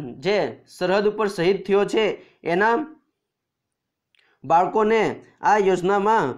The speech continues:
સમાવેશ કરવામાં આવ્યો છે. આ યોજના થકી ફી માફી, ગણવેશ, પુસ્તકો તેમજ હોસ્ટેલ ફી વગેરે જેવી શૈક્ષણિક સવલતો આપવામાં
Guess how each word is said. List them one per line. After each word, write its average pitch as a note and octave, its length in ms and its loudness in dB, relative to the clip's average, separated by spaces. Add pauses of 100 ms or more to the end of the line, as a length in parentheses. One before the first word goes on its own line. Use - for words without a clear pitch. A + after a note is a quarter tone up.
(160)
સમાવેશ F3+ 440 0
કરવામાં F#3 420 2 (220)
આવ્યો E3+ 220 2 (100)
છે. D3 120 0 (320)
આ G3 140 4
યોજના G#3 360 2 (360)
થકી F#3 320 0 (480)
ફી G#3 180 0
માફી, A3 380 0 (280)
ગણવેશ, G3+ 460 2 (300)
પુસ્તકો G3 480 0 (840)
તેમજ F#3+ 340 2 (520)
હોસ્ટેલ F3 460 0
ફી A3 220 0 (520)
વગેરે G3 320 2
જેવી G#3+ 240 4
શૈક્ષણિક G3+ 480 0
સવલતો F#3 460 2 (420)
આપવામાં G3 500 0